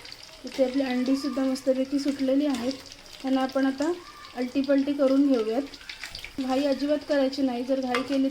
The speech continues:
तर मग असा अंडा सुटतो, त्यामुळे आपली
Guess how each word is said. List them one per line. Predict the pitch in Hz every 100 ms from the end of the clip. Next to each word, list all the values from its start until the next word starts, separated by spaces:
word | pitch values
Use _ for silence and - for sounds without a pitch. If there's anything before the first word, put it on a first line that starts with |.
| 277
तर | 269
मग | 269 269
असा | 254 277 262
अंडा | 269 254 285 - - - - - - - -
सुटतो, | - 269 - - 277 302 - -
त्यामुळे | 254 254 269
आपली | 269 269 269